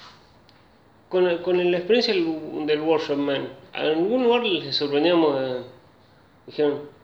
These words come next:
"Increíble que nos estén llamando de este lugar pa-, para ir", o, o es todo,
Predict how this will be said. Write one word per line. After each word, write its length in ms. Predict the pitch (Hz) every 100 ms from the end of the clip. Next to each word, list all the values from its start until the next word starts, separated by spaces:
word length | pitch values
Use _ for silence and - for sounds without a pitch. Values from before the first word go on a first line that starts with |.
| _
"Increíble 720 | - 131 127 147 180 185 151
que 100 | 127
nos 100 | 127
estén 160 | 123 147
llamando 380 | 147 147 151 143
de 60 | 151
este 180 | - 131
lugar 280 | 139 156
pa-, 560 | 147 131 131 123 120 -
para 240 | 127 120 147
ir", 200 | 208 220
o, 320 | 185 156 143 - - - - - - _ -
o 140 | 131 147
es 160 | 147
todo, 540 | 165 165 151 131 -